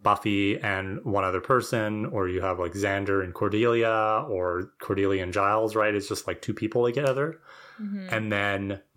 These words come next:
Speaker 1: you also have a lot of scenes where Buffy is by herself, kind of, like, wandering the creepy hospital corridors, or she's with those kids. Like, there aren't a lot of big group scenes in this
Speaker 2: Mm-hmm.
Speaker 1: episode.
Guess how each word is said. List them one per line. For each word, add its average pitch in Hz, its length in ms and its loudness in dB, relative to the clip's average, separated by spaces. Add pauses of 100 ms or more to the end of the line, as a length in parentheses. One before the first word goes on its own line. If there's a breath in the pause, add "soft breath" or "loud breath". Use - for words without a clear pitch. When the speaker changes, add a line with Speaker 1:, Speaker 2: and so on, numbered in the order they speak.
(480)
Speaker 1:
you 123 240 4
also 117 180 4
have 113 120 4
a 110 40 2
lot 107 140 6
of 98 80 -6
scenes 104 420 -2
where 95 300 2
Buffy 98 360 0
is 92 100 0
by 90 140 0
herself, 104 600 0
kind 101 160 -4
of, 92 80 -4
like, 90 160 0
wandering 95 480 0
the 92 80 -4
creepy 95 280 -4
hospital 117 440 2
corridors, 113 800 2
or 101 160 0
she's 95 480 -2 (420 loud breath)
with 101 220 -2
those 90 240 0
kids. 113 640 2
Like, 92 280 0 (680 loud breath)
there 131 260 4
aren't 143 340 2
a 123 80 4
lot 110 300 6
of 98 220 -2
big 104 400 0
group 120 400 -2
scenes 180 640 -2
in 151 100 2
this 160 140 2
Speaker 2:
Mm-hmm. 170 160 0
Speaker 1:
episode. 214 440 -2